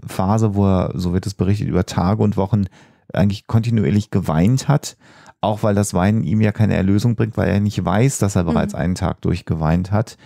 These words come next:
Speaker 1: Man hat ihn da auch mit Beruhigungsmedikamenten behandelt, um sozusagen diese emotionalen Schwankungen in den Griff zu bekommen. Und heute ist es eher so, dass er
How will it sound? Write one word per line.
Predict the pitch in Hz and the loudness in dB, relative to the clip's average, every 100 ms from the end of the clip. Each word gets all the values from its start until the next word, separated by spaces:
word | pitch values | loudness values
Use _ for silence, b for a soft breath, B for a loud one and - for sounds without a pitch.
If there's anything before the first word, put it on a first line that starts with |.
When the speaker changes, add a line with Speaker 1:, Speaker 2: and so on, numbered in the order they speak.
| B B B B - | B B B B -2
Speaker 1:
Man | 90 | 2
hat | 98 - | 2 2
ihn | 101 | 2
da | 92 90 - | 2 0 0
auch | 98 - | -2 0
mit | 95 87 - | 0 0 -4
Beruhigungsmedikamenten | - 95 110 131 - - - 65 104 107 107 107 - 110 107 - _ _ _ _ _ _ _ - - | 0 0 2 0 -2 -10 -8 -2 0 2 2 2 2 0 0 -4 _ _ _ _ _ _ _ -8 -2
behandelt, | 80 76 92 117 117 | -2 0 2 4 2
um | - 90 95 | 2 2 2
sozusagen | 95 - 90 87 90 | -2 -2 -2 0 0
diese | 90 | 0
emotionalen | 78 98 - 87 85 90 104 117 110 104 B B B B | 2 2 0 0 2 4 4 4 4 2 B B B B
Schwankungen | - 90 101 113 117 107 | -4 0 0 2 2 4
in | 90 | 4
den | 92 90 | 4 4
Griff | 123 120 | 0 -4
zu | - 113 | -2 -2
bekommen. | 110 - 107 107 101 | 0 0 0 0 0
Und | 95 85 | 0 0
heute | 82 101 - | 0 0 2
ist | 120 | 2
es | 117 | 2
eher | - 104 104 | 0 0 0
so, | 107 95 | 0 0
dass | 98 - | -2 -2
er | - 92 90 92 | 0 2 2 -2